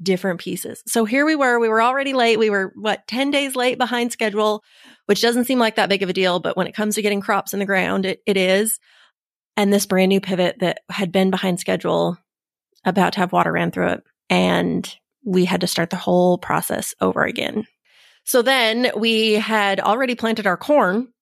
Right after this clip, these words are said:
at that point. So f-, I think that it took another three weeks before the pivot was up and running. And I remember the only way to water that field was with hand lines.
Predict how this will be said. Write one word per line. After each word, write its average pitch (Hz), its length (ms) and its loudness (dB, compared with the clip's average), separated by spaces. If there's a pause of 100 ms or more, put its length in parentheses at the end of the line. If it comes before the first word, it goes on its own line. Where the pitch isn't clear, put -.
at 196 140 -2
that 185 180 0
point. 190 400 -2 (240)
So 226 460 2
f-, - 240 -10 (100)
I 220 80 -2
think 311 220 0
that 370 100 2
it 311 120 -2
took 254 160 -4
another 214 260 0
three 208 320 -2
weeks 190 340 -2
before 185 300 -4
the 175 80 -4
pivot 190 260 -6
was 180 180 -6
up 190 120 -4
and 190 100 -6
running. 185 380 -4 (480)
And 214 400 2
I 208 80 0
remember 196 600 2
the 185 100 0
only 226 240 4
way 226 100 2
to 202 80 0
water 185 220 2
that 180 180 -4
field 185 180 0
was 170 140 -6
with 185 100 -10
hand 180 280 -4
lines. - 360 -10